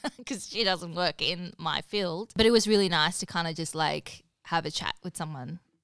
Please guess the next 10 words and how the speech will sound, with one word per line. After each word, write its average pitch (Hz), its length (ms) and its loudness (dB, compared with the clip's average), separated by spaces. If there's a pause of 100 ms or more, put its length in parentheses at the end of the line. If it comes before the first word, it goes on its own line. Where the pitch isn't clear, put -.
(200)
you - 100 -12
know, - 180 -10
about - 280 -10
it 127 100 -6 (140)
and, 156 240 -12
and 160 180 -4
know 185 220 2
that 180 120 0
there's 165 200 0
support. - 680 -4